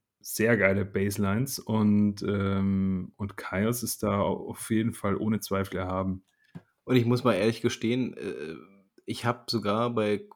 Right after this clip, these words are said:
Speaker 2: also Queen, Queens of the Stone Age ist eine der wenigen Bands, wo ich mir zwischendurch gedacht hatte, dass die einen ganz coolen Bassisten haben.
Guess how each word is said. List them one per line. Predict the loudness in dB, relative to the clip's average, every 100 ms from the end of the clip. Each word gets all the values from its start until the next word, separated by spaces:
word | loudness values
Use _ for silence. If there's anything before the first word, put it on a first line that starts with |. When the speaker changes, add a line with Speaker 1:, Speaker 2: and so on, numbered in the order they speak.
| -2
Speaker 2:
also | 0 0
Queen, | 0 -2 -2 -8 -4
Queens | -2 0
of | 0
the | 0
Stone | 0 0 0
Age |
ist | -4
eine | -4 -2
der | -2
wenigen | 0 0 0 0
Bands, | -2 -2 -6 -4
wo | -2
ich | -2 -4 -10 -10
mir | -6
zwischendurch | -4 -2 -4 -4
gedacht | -6 -8 -6
hatte, | -6 -4 -4
dass | -4 -4
die | -4 -4 -4 -6
einen | -6
ganz | -4 -6
coolen | -4 -2 0
Bassisten | -2 -4 -4 -6 -10
haben. | -10